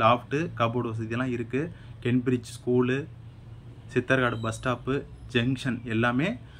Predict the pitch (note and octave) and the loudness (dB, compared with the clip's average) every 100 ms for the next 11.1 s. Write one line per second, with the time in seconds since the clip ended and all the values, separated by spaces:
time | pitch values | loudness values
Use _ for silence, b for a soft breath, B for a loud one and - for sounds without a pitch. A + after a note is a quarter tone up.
0 | B B2+ A#2+ A2 C#3 B2+ A#2+ B2+ C3 B2 | B 4 6 6 4 2 0 -2 -2 -2
1 | A#2 A#2 G3 B3 - - - - - - | -2 0 0 -2 -12 -18 -20 -18 -16 -14
2 | - - - - - B2 B2+ B2 C3 C#3 | -16 -16 -16 -12 2 4 4 2 0 0
3 | A#2+ A#2 A2+ A2+ A2 A#2+ D3+ B2+ A2+ A2+ | -2 -2 -2 0 0 0 0 0 -2 0
4 | A2 G#2+ C#3 F3+ - - G#2+ A2 A2 B2+ | -2 0 -2 -4 -4 -2 -2 -2 -2 0
5 | A#2 A2+ A#2 A2+ B2 A#2 A#2 A#2+ D#3 F3 | 0 -2 -2 -2 -2 -2 -4 -2 -2 -4
6 | B B - A2+ B2 B2 B2 B2 A2 B2 | B B -4 0 2 0 -2 0 0 -2
7 | A2+ A2+ A#2 A#2+ B2+ D3 - B B - | -2 -2 -2 -2 -2 -2 -8 B B 2
8 | A#2+ B2+ B2+ A2+ A2 C3 B2 A#2 A#2+ A2+ | 4 6 4 2 2 2 6 6 4 -2
9 | A2 A#2+ D3+ - A#2 A#2 A#2+ A2+ A2 G#2+ | 0 0 -2 -4 -2 0 0 -2 -2 -2
10 | A#2 A#2+ A2 A2+ A2+ A#2 B2+ A2+ A#2 A#2+ | 0 0 -2 -6 -6 -2 0 0 -2 -2
11 | A2+ | -2